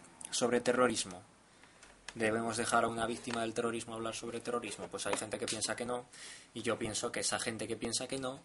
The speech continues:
está cometiendo una falacia ad hominem. Tú no puedes hablar de terrorismo porque tú has sufrido el terrorismo y no vas a hablar con la misma asepsia, con la misma objetividad que,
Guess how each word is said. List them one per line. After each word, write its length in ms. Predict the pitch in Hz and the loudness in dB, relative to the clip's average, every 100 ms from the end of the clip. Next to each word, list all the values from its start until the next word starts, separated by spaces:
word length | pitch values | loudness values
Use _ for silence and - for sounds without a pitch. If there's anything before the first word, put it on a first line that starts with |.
| - - - - | -20 -20 -14 -4
está 280 | 117 - | 0 0
cometiendo 400 | 110 113 110 117 | -2 -4 -4 -6
una 120 | 117 110 | -6 -4
falacia 440 | 110 107 113 117 | -2 -2 -2 -2
ad 100 | 110 | -2
hominem. 360 | 117 101 92 95 | -4 -6 -10 -8
Tú 100 | 107 | -6
no 120 | 101 | -4
puedes 220 | 101 104 110 | -2 0 4
hablar 240 | 107 107 | 4 4
de 60 | 113 | 2
terrorismo 560 | 120 123 120 127 147 - - - - | 2 2 2 -6 -8 -10 -12 -6 -2
porque 180 | 123 | 0
tú 140 | 135 143 | 2 2
has 60 | |
sufrido 360 | - 110 113 101 | 2 0 -2 -2
el 80 | 98 | 0
terrorismo 640 | 107 104 104 101 120 - - | 2 2 2 -2 -4 -6 -8
y 100 | 113 | -6
no 160 | 110 | 0
vas 280 | 107 104 - | 4 4 4
a 80 | 104 | 4
hablar 420 | 104 117 110 - - | 4 6 4 4 -4
con 300 | 98 95 95 | -6 -4 -2
la 120 | 92 | 0
misma 500 | 101 101 110 104 101 - - - | 0 -4 -2 -4 -4 -12 -18 -6
asepsia, 580 | 117 - 123 - 104 92 | -2 0 0 -2 -4 -6
con 240 | - 107 | -4 -2
la 80 | 101 | -2
misma 400 | 110 123 113 92 | -2 -4 -4 -4
objetividad 680 | - 104 - 101 98 104 110 - - - - - | -4 -6 -6 -8 -6 -4 -6 -8 -16 -16 -14 0
que, 240 | 127 131 | 0 0